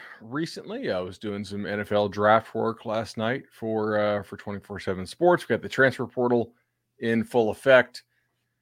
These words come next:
as I know you know. Um, start with the big news. Uh, Duke Cooper has hit the transfer portal. F S U, uh, really liked him at corner as a freshman,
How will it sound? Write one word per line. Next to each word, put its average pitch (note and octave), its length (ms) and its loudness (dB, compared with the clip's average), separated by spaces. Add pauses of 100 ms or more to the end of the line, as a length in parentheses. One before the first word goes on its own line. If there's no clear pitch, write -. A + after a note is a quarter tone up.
(520)
as A2+ 160 0
I G#2+ 80 4
know G#2+ 200 2
you G2+ 180 -4
know. B2+ 420 6 (320)
Um, B2+ 640 2 (720)
start C3 300 2
with A#2 100 -4
the A#2+ 60 -6
big A2+ 260 0
news. D3+ 520 0
Uh, A2 340 2 (160)
Duke D3+ 220 -4
Cooper D#3 400 -2
has D#3 180 -6
hit D#3 160 -6
the - 60 -20
transfer D#3+ 360 -2
portal. E3 560 -6
F A2+ 160 -8
S A2+ 200 -6
U, A#2 440 -2
uh, G2 220 -6 (440)
really A2 240 -4
liked A2 280 4
him G#2 100 -4
at - 80 -8
corner B2 380 0
as G2+ 100 -2
a G2+ 60 -8
freshman, C3 580 -2